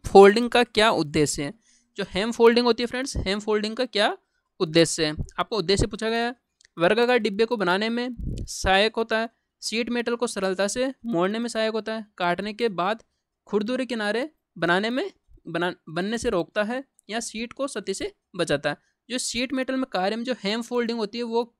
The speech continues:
क्या करता है, हमें शीट को सती से बचाने का कार्य करती है। ओके, उसका उद्देश्य क्या होता है? शीट को सती से बचाना होता है। अगला क्वेश्चन देखिए फ्रेंड्स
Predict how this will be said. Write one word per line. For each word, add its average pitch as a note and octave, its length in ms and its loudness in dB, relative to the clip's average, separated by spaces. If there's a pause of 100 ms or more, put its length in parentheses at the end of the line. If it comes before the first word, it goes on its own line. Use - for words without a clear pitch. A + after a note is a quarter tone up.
(100)
क्या F3+ 140 0
करता F3+ 220 -4
है, A3+ 40 -6
हमें C4 100 -6
शीट G#3 340 -8
को B3 160 -2
सती F#3 280 -8
से F4+ 200 -8 (300)
बचाने F3 380 -4
का A#3+ 120 -2 (420)
कार्य E3+ 360 2 (360)
करती D3 280 2
है। C#3 140 0
ओके, F#3+ 180 0
उसका - 300 2
उद्देश्य F#3 380 6
क्या A3+ 100 8
होता A#3 100 6
है? B3+ 40 4
शीट G#3 300 0 (180)
को A3+ 200 4
सती F3+ 240 -8
से C4+ 140 -8
बचाना E3 380 0 (220)
होता C#3 200 0
है। C3 80 -6 (460)
अगला G3 180 4
क्वेश्चन B3 240 -4
देखिए B3 240 -2
फ्रेंड्स B3+ 360 -4